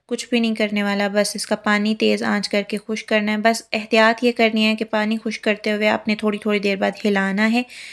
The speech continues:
ताकि नीचे नहीं लग जाए, ये बहुत जल्दी नीचे लगता है। तो ये देखें, नीचे भी नहीं लगा और पानी भी तकरीबन खुश्क है। हमारा बन के तैयार है खाना, अब हम चूल्हा बंद कर देंगे।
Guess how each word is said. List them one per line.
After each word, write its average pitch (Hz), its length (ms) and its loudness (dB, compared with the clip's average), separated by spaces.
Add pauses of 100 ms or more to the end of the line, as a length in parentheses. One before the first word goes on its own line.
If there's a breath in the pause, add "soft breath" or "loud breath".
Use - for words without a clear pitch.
(260 loud breath)
ताकि 233 280 -2
नीचे 226 340 2
नहीं 214 200 2
लग 196 180 -4
जाए, 202 160 0
ये 208 120 4
बहुत 226 360 2
जल्दी 202 320 0
नीचे 190 260 -4
लगता 190 300 -10
है। 190 60 -16 (500 soft breath)
तो 233 40 -2
ये 226 80 2
देखें, 220 260 -2
नीचे 214 280 2
भी 233 120 2
नहीं 233 200 2
लगा 220 360 2 (440 soft breath)
और 214 180 -2
पानी 214 280 0
भी 214 100 0
तकरीबन 208 460 -4
खुश्क - 460 -4
है। 233 180 4 (800)
हमारा 220 420 -2 (240)
बन 208 200 -2
के 214 140 0
तैयार 208 380 4
है 240 100 2
खाना, 214 380 2
अब 202 260 -2
हम 208 280 0
चूल्हा 214 260 2
बंद 208 280 0
कर 233 220 4
देंगे। 220 400 2